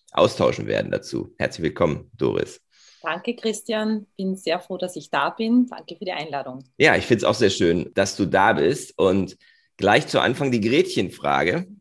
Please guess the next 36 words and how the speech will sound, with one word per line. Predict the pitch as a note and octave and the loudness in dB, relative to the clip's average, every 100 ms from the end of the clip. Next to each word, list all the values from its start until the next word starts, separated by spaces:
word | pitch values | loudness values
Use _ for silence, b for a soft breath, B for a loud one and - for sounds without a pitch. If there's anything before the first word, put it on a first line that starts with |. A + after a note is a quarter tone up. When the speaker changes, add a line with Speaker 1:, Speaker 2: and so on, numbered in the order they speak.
| _ - | _ -12
Speaker 1:
die | F#2+ | -2
große | A2 D#3+ C3 | 4 6 4
Frage, | - C#2+ D#2+ F#2 F2+ F3+ | -4 -4 -2 -2 -4 -6
mit | - G2+ | -6 0
der | F2+ | 0
sich | G2+ - - | 0 -8 -4
Philosophen | A#2 A2+ G#2 G#2 C#3+ D3+ C3 C3 B2+ b - | 2 4 6 6 6 4 -2 -2 -6 b 2
aus | - - | 2 4
vielen | B2+ A#2+ A#2 | 6 8 8
Jahrhunderten | A2 A2+ B2 F2+ - F2+ | 8 6 6 4 2 -4
beschäftigen, | F2+ E2 D#2 F#2+ F#2 D#3 - b b b b | -2 -2 -2 -2 -4 -4 -10 b b b b
inspiriert | B2 B2 A#2+ A2 A2+ | 2 4 6 6 6
durch | G2 - - _ _ _ _ _ | 4 0 -8 _ _ _ _ _
deinen | - F#2 G#2+ G#2+ | 0 4 4 4
Podcast. | G#2 - - C#3 G3 - - - | 2 2 2 2 0 -4 -16 -14
Du | - | -6
hast | C#2+ D#2+ | -6 -4
nämlich | B1+ | -2
auch | A#1+ G#2 | -2 -2
einen | G#2 | -4
Podcast. | - - - - - b b _ _ _ _ _ _ | -4 -4 -6 -6 -12 b b _ _ _ _ _ _
„Wie | - A#2 | -2 2
mache | B2+ G2+ - | 4 2 0
ich | - - | -4 -4
mir | - F2 G2 | 2 4 6
mein | F2+ G#2 G2+ | 6 6 6
Glück?“, | G#2+ D#3 - _ - | 4 4 -2 _ -8
fragst | - D#2+ - F2+ | -2 -2 -2 -2
du | |
da. | D#2 A#1+ G1+ G1+ _ _ _ _ _ _ _ _ _ _ _ _ - _ _ _ | 2 2 0 -6 _ _ _ _ _ _ _ _ _ _ _ _ -20 _ _ _
Speaker 2:
Ja, | F#4 A3+ G3 A#3+ | 0 2 4 2
Speaker 1:
Wie | - | 4
mache | F3 | 4
Speaker 2:
richtig. | E3 | 2
Speaker 1:
ich's | - | 2
denn? | E2+ D#2+ - | 2 0 -2